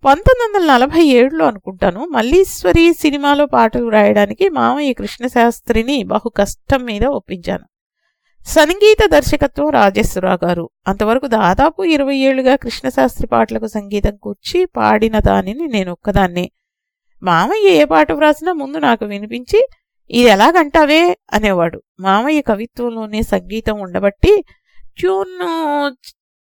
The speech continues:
ఆ పాట చదువుకుంటూనే వచ్చేసే-, చదువుతూ ఉంటేనే వచ్చేసేది.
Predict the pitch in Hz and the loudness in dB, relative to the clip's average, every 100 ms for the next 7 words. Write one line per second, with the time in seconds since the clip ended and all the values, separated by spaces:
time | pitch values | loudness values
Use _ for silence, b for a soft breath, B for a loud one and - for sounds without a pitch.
0 | _ 226 233 233 247 294 247 233 247 226 | _ 4 6 4 4 2 -2 -2 -8 -12
1 | 220 214 214 254 294 - 160 - - - | -10 -8 -4 -2 -2 -4 -6 -4 -6 -4
2 | 233 269 269 254 240 226 214 359 269 - | -4 -6 -8 -10 -4 0 0 -2 -4 -8
3 | - - - | -10 -4 -4